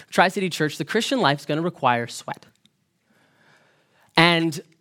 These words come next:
I don't know what that sweat looks like for you specifically, meaning what that discipleship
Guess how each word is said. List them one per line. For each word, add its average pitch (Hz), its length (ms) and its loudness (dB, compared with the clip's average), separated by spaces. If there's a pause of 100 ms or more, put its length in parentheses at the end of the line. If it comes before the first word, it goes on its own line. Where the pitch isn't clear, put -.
(240)
I 190 120 6
don't 247 200 0
know 233 140 4
what 226 160 -2
that 208 180 2
sweat - 580 0 (260)
looks 233 540 -4
like 147 360 0
for - 140 -6
you 160 160 -2
specifically, - 1120 -6 (200)
meaning 160 440 0 (800)
what 170 120 -4
that 190 140 4
discipleship 240 680 0